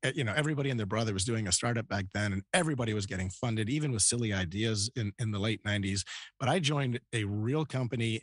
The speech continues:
uh, that was put, the first company to put video on the internet, if you can believe this, was twenty-two years ago. I was part of the management team of a company called ICAST.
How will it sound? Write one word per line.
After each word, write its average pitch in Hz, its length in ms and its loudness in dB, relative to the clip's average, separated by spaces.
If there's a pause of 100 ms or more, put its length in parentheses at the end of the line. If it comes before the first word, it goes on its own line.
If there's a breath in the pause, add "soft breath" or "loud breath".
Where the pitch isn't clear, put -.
(120)
uh, 110 40 -2 (160)
that 101 140 -2
was 107 120 0
put, - 240 -6
the 110 100 -2
first 165 320 0
company 120 400 0
to - 140 -4
put 104 260 -4 (180)
video 117 400 0
on 110 120 -2
the 104 80 -4
internet, 95 320 -2
if - 120 -8
you 110 80 -2
can 107 140 -4
believe 92 260 -2
this, 92 220 2
was 110 100 -6
twenty-two 139 380 -2
years 110 260 0
ago. 78 320 -4 (420 loud breath)
I 123 60 -6
was 98 100 0
part 123 240 -2
of 139 60 0
the 147 60 0
management 120 420 0
team 107 220 0
of 98 100 -4
a 95 40 -6
company 120 260 -4
called 95 200 -4 (140)
ICAST. - 560 -2